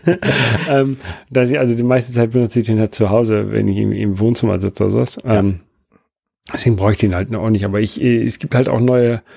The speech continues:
Speaker 1: neue Laptops, also neue vierzehn Zoll und sechzehn Zoll MacBook Pros. Und, ähm, das würde mich halt interessieren, wenn da ein
Speaker 2: <clears throat> Wirklich? Äh, ich find halt beeindruckend, dass die Dinger drei- bis viermal so viel kosten wie dieser Mac Mini.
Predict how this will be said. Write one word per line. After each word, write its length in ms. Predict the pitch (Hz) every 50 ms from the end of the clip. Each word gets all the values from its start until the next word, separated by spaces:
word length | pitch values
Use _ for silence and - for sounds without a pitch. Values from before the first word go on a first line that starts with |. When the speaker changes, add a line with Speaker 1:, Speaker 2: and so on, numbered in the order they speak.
| - _ _ -
Speaker 1:
neue 200 | 123 123 117 110
Laptops, 440 | 131 156 165 - - 120 123 - -
also 200 | 117 107 101 107
neue 380 | 113 117 113 113 113 113 113
vierzehn 360 | - - - 139 - - 131 120
Zoll 240 | - - 127 127
und 160 | 131 120 117 110
sechzehn 320 | 123 123 - - - 120
Zoll 180 | 110 - 120 117
MacBook 340 | 117 113 - - 120 110 -
Pros. 440 | - - 135 151 170 165 - - _ _ _ - - - - - - - - _ _ _ _ -
Und, 500 | - 135 131 127 127 127 127 123 120 - -
ähm, 520 | - 120 117 113 117 117 113 110 104 104 - _ _ _
das 220 | - 151 147 143 -
würde 140 | 143 123 117
mich 180 | 107 101 - -
halt 120 | 98 -
interessieren, 540 | 107 101 92 - 98 90 - - 98 95 98
wenn 100 | 98 98
da 180 | 104 101 98
ein 320 | 107 107 101 98 98 95 - - - -
Speaker 2:
<clears throat> 160 | 147 - -
Wirklich? 480 | - 135 123 - 196 240 240 - - _ _ _ _ -
Äh, 140 | 131 117 - - -
ich 160 | - 147 - -
find 220 | - 208 196 -
halt 160 | 165 147 131 -
beeindruckend, 720 | - - - 127 160 180 170 131 127 - - 123 - -
dass 140 | 120 -
die 140 | - - 107
Dinger 260 | 104 113 117 117 110
drei- 280 | 101 - 110 98 110 120
bis 140 | 113 110 -
viermal 420 | - - 127 143 143 127 113 107
so 120 | 101 101 95
viel 180 | - - 107 101
kosten 440 | - 117 107 - - - 110 104
wie 80 | 104 98
dieser 280 | 104 104 104 104 104 98
Mac 260 | 101 101 98 - -
Mini. 360 | 104 107 113 107 87 82 -